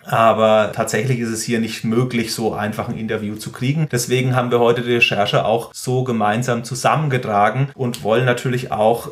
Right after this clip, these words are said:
nochmal dieses Thema der achtziger Jahre Atomkrieg letztendlich in so einer Art Ausklang besprechen. Das war ja damals ein Thema, was im Kalten Krieg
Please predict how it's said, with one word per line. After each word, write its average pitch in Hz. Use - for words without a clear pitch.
nochmal 107
dieses 107
Thema 123
der 110
achtziger 110
Jahre 104
Atomkrieg 123
letztendlich 107
in 101
so 104
einer 101
Art 101
Ausklang 110
besprechen. 98
Das -
war 110
ja 110
damals 113
ein 117
Thema, 123
was 117
im 123
Kalten 104
Krieg 123